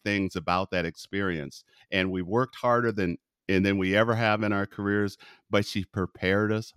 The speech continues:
for the future. And that's the philosophy that I take.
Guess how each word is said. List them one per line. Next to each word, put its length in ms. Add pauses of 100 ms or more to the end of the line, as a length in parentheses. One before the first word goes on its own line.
for 260
the 140
future. 640 (280)
And 140
that's 200
the 60
philosophy 640
that 300
I 380
take. 520